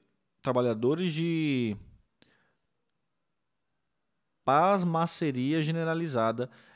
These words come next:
em que ca-, caíram nas quase três décadas de neoliberalismo.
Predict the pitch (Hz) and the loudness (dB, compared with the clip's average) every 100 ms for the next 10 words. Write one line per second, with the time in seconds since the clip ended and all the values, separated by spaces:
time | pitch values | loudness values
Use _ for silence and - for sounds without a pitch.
0 | - 131 131 147 147 143 - 135 131 131 | -8 -6 -4 -2 0 -2 -4 0 4 4
1 | 127 127 123 - 135 131 147 185 190 160 | 2 0 -2 -2 0 2 2 0 0 0
2 | 139 127 - 170 196 220 220 196 190 143 | 0 -2 -4 0 0 0 -4 -2 -2 0
3 | 147 165 156 156 147 151 156 160 175 127 | -2 -2 -4 -2 -2 -2 -2 -2 -2 -2
4 | 113 101 | -6 -8